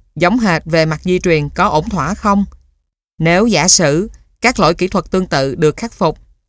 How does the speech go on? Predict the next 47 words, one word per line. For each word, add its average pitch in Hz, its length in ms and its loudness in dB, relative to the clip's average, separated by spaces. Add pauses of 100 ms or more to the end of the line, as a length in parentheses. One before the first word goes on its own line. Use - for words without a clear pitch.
(600)
và 160 360 2
nhắc 190 220 0
đến 202 300 4
vô 196 200 2
số 190 300 0
các 240 240 -4
tế 233 120 0
bào 170 160 2
trứng 185 180 0
bị 143 140 2
chết 202 300 0
trong 190 180 0
thử 151 120 -2
nghiệm, 143 320 -2 (480)
thì 151 200 2
cũng 156 220 0
chỉ 151 200 0
gây 180 180 2
ấn 175 200 0
tượng 143 340 -2
cho 175 100 0
những 170 180 0
ai 190 140 -2
tin 190 200 0
rằng 170 260 -2 (420)
tế 170 140 2
bào 165 180 0
trứng 175 220 0
của 170 120 0
người 165 320 0 (320)
đã 143 300 0
là 175 220 0
một 139 220 -2
sự 127 180 0
sống 160 300 -2
có 175 140 0
nhân 196 240 0
phẩm, 156 320 -6 (640)
và 165 180 2
do 165 220 2
đó 170 300 0 (260)
được 175 280 0
coi 180 220 4
là 160 220 0
một 147 280 -4
giá 165 200 0
trị 143 360 -2